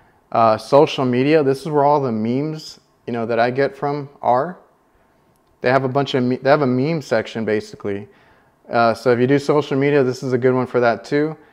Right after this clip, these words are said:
But it's a pretty good basic software. The only thing is, this is one of those that has a subscription. So a lot of the stuff is free, but they do have a pro version. So in the app itself, you can start a new project, and it's like anything. You can, uh,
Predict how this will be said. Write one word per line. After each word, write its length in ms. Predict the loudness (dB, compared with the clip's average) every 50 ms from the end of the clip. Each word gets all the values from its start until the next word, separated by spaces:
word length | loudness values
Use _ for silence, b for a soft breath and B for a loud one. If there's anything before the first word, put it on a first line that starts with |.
| b b b b b b b _ _
But 520 | 6 8 8 8 6 4 0 -10 -20 -20 _ _ _
it's 160 | -4 -2 -2
a 20 | 2
pretty 240 | 6 6 8 8
good 320 | 6 6 6 6 4 4 4
basic 560 | 6 6 6 4 2 -2 -2 -2 -4 -10 -20
software. 640 | -4 2 4 4 4 2 0 -4 0 2 2 4
The 80 | 4 2
only 180 | 2 0 0 -2
thing 180 | -2 -2 -2
is, 140 | -2 -2 -2
this 220 | -2 -2 -2 -2
is 80 | -4 -2
one 180 | -2 0 0 2
of 80 | 2
those 220 | 2 2 2 2 0
that 160 | -2 -4 -2
has 400 | -2 -2 -2 -2 -4 -6 -8 -8
a 340 | -6 -4 -4 -4 -4 -6 -8 -12
subscription. 720 | -8 -8 -8 -8 -4 0 2 2 2 2 -2 -6 -6 -6
So 340 | -4 -2 -2 -2 -2 -4 B B B B B B B B
a 80 | 2
lot 240 | 6 8 8 8 8
of 80 | 8 4
the 80 | 2
stuff 360 | 0 0 2 2 2 2 2 0
is 200 | -2 -2 -2 -6
free, 360 | -14 -4 0 0 2 2 2
but 180 | 0 -2 -2
they 120 | 0 -2 0
do 160 | 2 0 2
have 200 | 2 2 0 0
a 100 | -2 -4
pro 360 | -4 -6 0 2 2 2 2
version. 480 | 0 -2 -4 -4 -6 -8 -12 -14 -14 -16 b b b b b b b _
So 220 | -2 2 4 4 4 2
in 260 | 0 -2 -2 0 0
the 240 | -2 -2 -4 -4 0
app 260 | 2 2 2 2 2
itself, 500 | 0 -2 -2 -2 0 2 2 2 2 0
you 80 | -4 -4
can 100 | -4 -6
start 220 | -2 0 0 2
a 60 | 2 0
new 120 | -2 -4
project, 500 | -2 0 0 0 0 0 -2 -4 -4 -4
and 140 | -6 -8 -8
it's 200 | -8 -8 -6 -4
like 280 | -2 -2 -2 -4 -6 -8
anything. 520 | -8 -8 -6 -6 -6 -8 -8 -8 -6 -4
You 120 | -4 -4 -4
can, 220 | -4 -4 -6 -6
uh, 400 | -4 -4 -2 -2 -2 -2 -2 -4